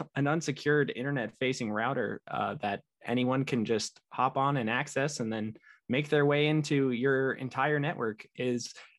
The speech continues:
is a pretty huge security flaw. And add to that the fact that, you know, T-Mobile being a, a network company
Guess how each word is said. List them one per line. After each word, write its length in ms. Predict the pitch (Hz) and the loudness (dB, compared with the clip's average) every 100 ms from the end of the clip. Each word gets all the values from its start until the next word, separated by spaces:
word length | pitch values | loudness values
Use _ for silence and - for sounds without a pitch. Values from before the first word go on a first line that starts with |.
| - | -4
is 100 | 214 | -2
a 60 | |
pretty 240 | - 359 320 | 2 4 4
huge 440 | - 247 240 - | 6 6 6 4
security 420 | 180 - 196 165 | -2 4 4 4
flaw. 340 | 120 113 104 104 - - - | 2 -2 -2 -6 -16 -12 -2
And 160 | 147 | 0
add 240 | 143 175 196 | 2 0 2
to 100 | 185 | 4
that 200 | 165 175 | 4 2
the 80 | 147 | 0
fact 320 | 156 156 - | 0 -2 0
that, 300 | 139 - - | 0 0 -2
you 100 | 143 | 0
know, 260 | 117 151 - _ _ - | 0 -2 -6 _ _ -4
T-Mobile 500 | 190 165 143 156 131 | 2 4 4 4 4
being 360 | 131 131 123 | 2 0 0
a, 320 | 113 107 98 - | -2 -2 -4 -4
a 140 | 113 104 | -2 0
network 300 | 123 123 - | 0 0 0
company 540 | 151 180 117 113 147 | -2 0 0 0 -4